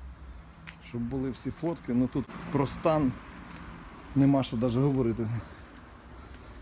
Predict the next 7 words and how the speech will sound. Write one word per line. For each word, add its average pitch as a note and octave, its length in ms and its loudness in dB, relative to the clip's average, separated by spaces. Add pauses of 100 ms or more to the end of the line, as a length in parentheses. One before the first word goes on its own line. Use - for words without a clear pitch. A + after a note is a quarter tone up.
(120)
Нова E3+ 260 10
машина, C3 420 10
та F#2+ 120 0
й G2+ 40 4
годі. G2+ 320 4 (1300)
Просто D3 340 4
стан B2+ 380 6